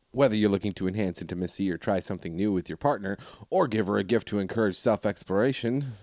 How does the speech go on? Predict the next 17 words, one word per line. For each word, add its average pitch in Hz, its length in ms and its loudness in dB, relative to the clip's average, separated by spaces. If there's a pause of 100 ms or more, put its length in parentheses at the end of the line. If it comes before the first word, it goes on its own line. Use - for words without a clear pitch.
(100)
<laughs> 139 460 -4 (340)
Dame 165 240 4
has 165 220 2
a 123 80 2
toy 147 240 4
that's 104 240 0
sure 139 260 2
to 131 140 2
please. 80 720 -2 (420)
If 87 400 -2
you're 151 260 8
unsure 170 300 6
of 127 80 4
what 123 140 2
you're 110 120 4
looking 98 280 2
for, 101 280 4